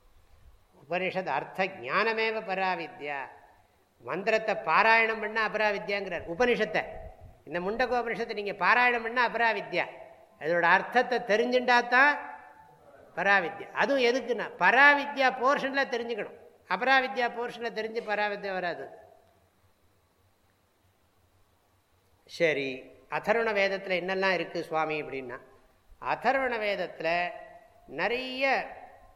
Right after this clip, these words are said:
மந்திரங்கள், பல்வேறு விதமான மந்திரங்கள் இருக்கு. ஆனா அதர்வண வேதத்துல தான் உத்தமமான தத்துவ ஞானம் எல்லாம் இருக்கு. மாண்டூக்கிய உபனிஷத் அதர்வண வேதம், பிரஷ்னோபனிஷத் அதர்வண வேதம்.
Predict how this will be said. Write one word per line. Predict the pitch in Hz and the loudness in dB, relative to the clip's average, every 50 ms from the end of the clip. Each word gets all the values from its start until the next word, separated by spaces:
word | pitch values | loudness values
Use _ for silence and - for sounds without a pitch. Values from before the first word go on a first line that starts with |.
| _ _ _ | _ _ _
மந்திரங்கள், | 160 170 208 220 214 254 240 233 226 240 247 - | -8 -8 -8 -6 -6 -4 -4 -4 -2 -4 -6 -6
பல்வேறு | - 180 190 214 220 240 240 233 | -4 -4 -4 -2 -2 -2 -2 -2
விதமான | 220 208 208 220 226 226 220 | -2 -4 -4 -4 -4 -4 -4
மந்திரங்கள் | 202 190 185 202 208 214 196 190 170 | -6 -8 -8 -8 -8 -6 -6 -6 -8
இருக்கு. | 165 156 156 170 | -8 -10 -10 -6
ஆனா | 143 151 165 180 196 214 214 175 151 | -4 -2 0 0 0 0 0 0 0
அதர்வண | 147 170 185 202 196 196 | -2 -2 -2 -2 -2 -4
வேதத்துல | 180 165 - 160 165 | -4 -6 -6 -6 -4
தான் | 185 196 180 | -4 -4 -4
உத்தமமான | 151 151 - - 190 190 190 190 196 196 202 208 202 190 | -6 -8 -6 -4 -2 -2 0 0 0 0 0 0 -2 -2
தத்துவ | 196 - 156 156 - - 208 208 175 | -4 -6 -8 -8 -4 -4 -4 -4 -4
ஞானம் | - 175 185 190 190 190 190 | -4 -2 0 0 0 0 -2
எல்லாம் | 190 185 196 196 | -4 -4 -4 -4
இருக்கு. | 185 170 - 156 | -4 -6 -8 -8
மாண்டூக்கிய | 135 147 170 202 220 226 208 226 226 220 220 - 226 214 185 | -4 0 2 2 2 2 2 2 2 2 2 0 -2 -2 -2
உபனிஷத் | 151 - - 202 208 220 190 165 240 247 240 - - - - - - - - _ _ - | -2 -4 -4 -4 -2 -2 0 0 0 0 0 -4 -12 -18 -18 -20 -20 -20 -20 _ _ -6
அதர்வண | 147 156 160 190 208 208 202 202 | -6 -4 -2 -2 -2 -2 -2 -2
வேதம், | 202 202 196 190 208 196 180 170 - - - - _ _ _ _ _ _ _ | -2 -2 -4 -4 -6 -8 -10 -12 -18 -20 -20 -20 _ _ _ _ _ _ _
பிரஷ்னோபனிஷத் | - 151 160 160 - - 214 226 220 214 - 202 208 214 208 - 220 233 226 - - | -6 -4 -4 -4 -6 -6 -4 -2 -2 -2 -2 -4 -4 -4 -2 0 -2 -2 -2 -4 -8
அதர்வண | - 165 170 190 202 214 214 208 208 208 | -8 -6 -4 -2 -2 0 0 -2 -2 -2
வேதம். | 202 202 202 196 196 202 202 190 165 | -2 -2 -2 -2 -4 -4 -6 -8 -10